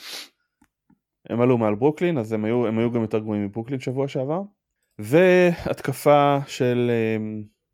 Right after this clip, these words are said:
שקולעת מאה ושתים עשרה, אמ,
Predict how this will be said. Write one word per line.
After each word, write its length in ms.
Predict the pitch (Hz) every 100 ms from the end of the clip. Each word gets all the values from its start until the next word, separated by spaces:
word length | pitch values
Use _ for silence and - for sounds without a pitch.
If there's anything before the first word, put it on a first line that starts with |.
| _ _ _ _
שקולעת 580 | - 110 113 117 - - - _ _ _ _ _ _ _ -
מאה 160 | 120 120
ושתים 300 | 117 120 117
עשרה, 360 | 113 - 113 110 - _ -
אמ, 540 | 107 104 101 101 98